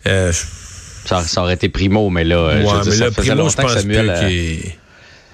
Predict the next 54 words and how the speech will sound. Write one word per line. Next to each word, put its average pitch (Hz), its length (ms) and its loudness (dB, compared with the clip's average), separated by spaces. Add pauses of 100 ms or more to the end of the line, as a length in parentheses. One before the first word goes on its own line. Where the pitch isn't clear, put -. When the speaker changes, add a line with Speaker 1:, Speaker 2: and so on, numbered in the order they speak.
(260)
Speaker 2:
Oui, 110 120 2
puis 113 80 0
je - 40 -10
suis - 100 -6
pas 110 120 0
sûr 127 160 -2
que - 40 -4
c'est 110 120 2
sain 107 240 0
pour 92 180 0
lui 98 160 2
de 92 80 0
toute - 160 -6
façon. 127 300 0
Puis - 100 -6
ça 117 60 0
faisait 110 240 0
sa-, 95 300 0
longtemps 101 320 0
que 117 200 0
Montembeault 98 440 0
avait 95 140 -2
pas 98 120 0
eu 98 120 0
un 98 80 2
départ. 90 380 0
Tu - 80 -12
sais, 107 80 -2
il 92 80 2
était 92 220 0
là 101 160 2
dans, 87 360 0
dans 87 100 0
le 90 60 0
dernier 92 280 0
match, 156 380 -2
mais 87 120 0
il 82 100 0
est 87 40 2
venu 95 160 2
en, 104 60 2
la 92 100 0
rel-, 87 240 -2
en 80 240 0
relève 90 320 0
à 82 60 0
Jake 82 220 -2
Allen. 82 360 0
Fait 80 100 -6
que 95 100 -2
là, 90 160 2
on 82 80 0
lui 82 80 0
donne 90 280 0